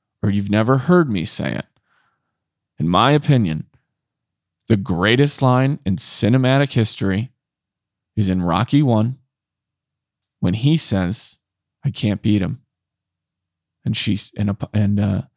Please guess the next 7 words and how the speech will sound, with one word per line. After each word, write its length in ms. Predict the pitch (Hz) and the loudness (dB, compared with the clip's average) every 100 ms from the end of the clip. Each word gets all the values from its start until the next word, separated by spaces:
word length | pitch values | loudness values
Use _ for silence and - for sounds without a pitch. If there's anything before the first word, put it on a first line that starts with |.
| _ | _
Adrian 380 | - 98 110 101 | -4 0 2 0
says, 240 | - 107 - | -2 -4 0
"Who? 340 | 139 104 - _ _ _ _ _ _ _ _ | 2 2 -2 _ _ _ _ _ _ _ _
Apollo?" 580 | 131 123 113 135 156 147 _ _ | -6 0 2 2 0 -4 _ _
He 80 | - | -6
says, 280 | 107 107 95 | -2 -2 -2
"Yeah, 280 | 107 101 | 0 -2